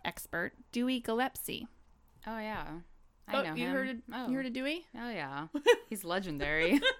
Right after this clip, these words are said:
Speaker 2: <laughs>
Speaker 1: Isn't Dewey the name of one of the characters from Scary Movie? Isn't he, like,
Speaker 2: Yeah.
Speaker 1: the brother?
Speaker 2: Oh, no. Isn't Dewey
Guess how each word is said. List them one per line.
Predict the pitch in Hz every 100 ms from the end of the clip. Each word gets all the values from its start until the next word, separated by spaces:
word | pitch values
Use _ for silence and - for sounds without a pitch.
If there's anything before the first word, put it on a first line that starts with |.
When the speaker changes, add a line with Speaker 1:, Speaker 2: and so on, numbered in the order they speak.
| 247 -
Speaker 2:
<laughs> | - - - - -
Speaker 1:
Isn't | 403 285 -
Dewey | 302 302 311
the | 294
name | 269 262 254
of | 254
one | 254
of | 247
the | 254
characters | 269 220 277 277
from | 233
Scary | 175 233 220 214
Movie? | 190 190 220 254 -
Isn't | 208 196 - _ _ _ _ 247 254
he, | 277
like, | 269
Speaker 2:
Yeah. | 180 160 156
Speaker 1:
the | 160
brother? | 208 190 196 208 220 277
Speaker 2:
Oh, | 226 226
no. | 226 196 180 _ _ -
Isn't | 202 247 202
Dewey | 214 220 226 220 220